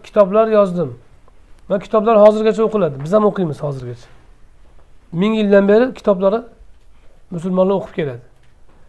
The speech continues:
Rasulullohning sunnatlariga xizmat qildim men kechalari uxlamasdan. Bitta endi ya-, yarhamukalloh, aytdikumulloh qolsa qolibdi-da", demagan. Balki o'shani ham qo'ldan chiqarmaslikka uringan. Mana shu holat bo'lsa, kimdaki, o'sha odam taqvoli.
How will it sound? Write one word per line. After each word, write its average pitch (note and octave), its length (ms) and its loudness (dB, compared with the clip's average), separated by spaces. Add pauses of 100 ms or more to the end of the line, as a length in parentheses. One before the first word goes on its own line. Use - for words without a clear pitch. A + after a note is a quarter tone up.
(160)
Rasulullohning G3+ 460 -2
sunnatlariga A3 460 -2
xizmat A3 300 -2
qildim A3 240 -6
men G3 140 0
kechalari F#3+ 360 -4
uxlamasdan. E3 580 -6 (420)
Bitta F#3 200 -2
endi A3 220 0
ya-, G3 280 -2
yarhamukalloh, G3 540 2
aytdikumulloh F#3+ 580 -2
qolsa F#3+ 180 -6
qolibdi-da", G#3 500 -2
demagan. F3 360 -6 (920)
Balki E3+ 360 -2 (220)
o'shani G3 340 0
ham A3+ 180 0
qo'ldan G3 440 -2
chiqarmaslikka F3 640 -6
uringan. C#3+ 360 -10 (380)
Mana F#3+ 320 0
shu C4 220 -4
holat A3+ 440 4
bo'lsa, A#3 240 -4 (320)
kimdaki, G#3+ 460 -4 (640)
o'sha F3+ 220 -2
odam E3+ 240 -2
taqvoli. - 420 -12